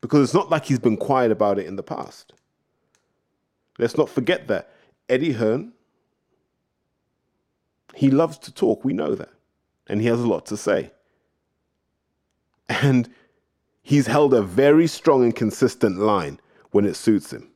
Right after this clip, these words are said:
The worst tragedies are often those of your own making. And year after year of people asking lowball questions and Hearn giving these grandiose, overblown responses has finally caught up with him.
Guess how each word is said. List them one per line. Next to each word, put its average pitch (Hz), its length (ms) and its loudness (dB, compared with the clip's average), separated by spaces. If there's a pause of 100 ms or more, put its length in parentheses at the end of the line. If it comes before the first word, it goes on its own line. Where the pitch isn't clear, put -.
(1200)
The 127 100 0
worst 170 440 2
tragedies 90 680 -4 (240)
are 101 140 0
often 107 220 -4
those 113 220 2
of 95 140 -6
your 92 140 -2
own 85 160 -6
making. 82 420 -14 (1400)
And 98 560 -4 (120)
year 127 320 2
after 120 340 -2
year 104 320 0
of 85 120 -10
people 113 440 -2
asking 98 400 -4
lowball 95 500 0
questions - 480 -6
and 87 140 -8
Hearn 101 400 -4
giving 98 240 -4
these 92 240 -8 (460)
grandiose, 117 800 2
overblown 104 560 0
responses 92 640 -4
has 92 100 -16
finally 95 320 -2
caught 101 240 -2
up 120 200 -8
with 60 100 -12
him. - 160 -18